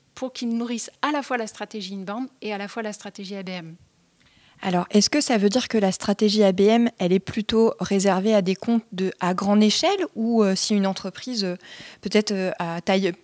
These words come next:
Speaker 2: humaine, euh, a envie de se lancer sur cette stratégie-là, est-ce que c'est possible aussi ?
Speaker 1: Alors, elle peut se lancer, euh, tout à fait. C'est, c'est, euh, le point crucial à voir, c'est comment est-ce qu'aujourd'hui fonctionne mon business ?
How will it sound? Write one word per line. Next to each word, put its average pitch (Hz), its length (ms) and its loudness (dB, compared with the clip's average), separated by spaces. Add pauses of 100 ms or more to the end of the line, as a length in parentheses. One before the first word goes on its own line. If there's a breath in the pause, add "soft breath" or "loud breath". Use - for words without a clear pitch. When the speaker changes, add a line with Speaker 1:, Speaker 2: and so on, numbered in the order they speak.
Speaker 2:
humaine, 208 560 2
euh, 175 200 0
a 185 120 2
envie 202 200 2
de - 80 -2
se 220 80 0
lancer 208 300 2
sur 214 180 -2
cette 196 160 -2
stratégie-là, 202 720 -2
est-ce 226 160 2
que 233 100 -2
c'est 214 160 0
possible 202 400 -2
aussi ? 220 300 -8 (560 loud breath)
Speaker 1:
Alors, 202 180 2
elle 214 160 0
peut 381 160 0
se - 140 -2
lancer, 277 400 -2 (120)
euh, 196 640 -4 (440)
tout - 160 -12
à 247 100 0
fait. 330 140 -4
C'est, - 180 -8
c'est, 226 260 -2
euh, 202 120 -2 (640 loud breath)
le 240 160 0
point 339 160 0
crucial 285 420 -2
à 226 100 2
voir, 254 280 -2
c'est 262 400 -6 (480)
comment 302 320 2
est-ce 285 160 -2
qu'aujourd'hui 233 500 -4
fonctionne 247 480 -4
mon 226 160 -4
business ? 185 480 -12